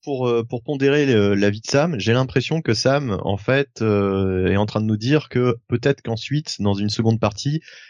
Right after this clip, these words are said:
il y a trop de super-héros et de super-vilains, euh, qui, qui, qui viennent mettre leur nez dans les intrigues, euh, qui étaient beaucoup plus intimistes, euh, au début,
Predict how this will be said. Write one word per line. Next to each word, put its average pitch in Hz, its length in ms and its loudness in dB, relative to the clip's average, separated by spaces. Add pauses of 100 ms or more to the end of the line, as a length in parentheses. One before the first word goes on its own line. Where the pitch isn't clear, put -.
(160)
il - 20 -8
y 95 40 2
a 95 40 0
trop 147 380 2
de 101 360 0
super-héros 123 800 2
et 127 60 0
de - 40 -16
super-vilains, 113 1040 -2
euh, 90 420 -2 (440)
qui, 95 260 -8
qui, 98 240 -2
qui - 200 -2
viennent 127 220 2
mettre 120 240 0
leur 110 160 2
nez 117 140 2
dans 117 120 2
les 92 180 0
intrigues, 113 440 0
euh, 95 160 2
qui 110 120 -4
étaient - 100 -2
beaucoup 110 220 -6
plus 127 180 2
intimistes, 117 480 0
euh, 85 200 2
au - 20 2
début, 87 360 -2